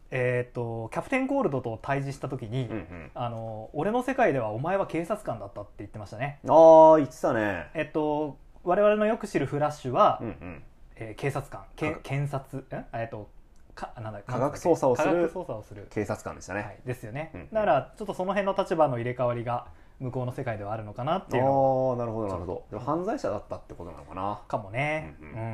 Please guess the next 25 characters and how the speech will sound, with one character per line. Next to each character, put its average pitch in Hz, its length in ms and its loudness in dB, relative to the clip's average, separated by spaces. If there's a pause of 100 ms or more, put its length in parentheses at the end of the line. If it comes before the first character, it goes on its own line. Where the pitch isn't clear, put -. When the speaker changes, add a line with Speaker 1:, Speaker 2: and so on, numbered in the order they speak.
Speaker 1:
ん。 - 20 -12 (720)
Speaker 2:
あ - 140 0
と 127 140 0
は、 156 340 6
え 82 340 -8
ー - 40 -20
と、 73 1400 -10
パ 143 100 2
ワ 147 120 8
ー - 20 6
リ 147 80 6
ン 113 60 0
グ。 - 80 -10 (200)
Speaker 1:
パ 156 100 4
ワ 170 100 10
ー - 20 2
リ 165 80 0
ン 135 40 -2
グ。 117 140 -8 (680)
Speaker 2:
ま 104 100 -8
あ、 - 20 -10 (120)
グ-、 120 220 0
え 104 120 0
ー - 40 -12
と、 95 560 -2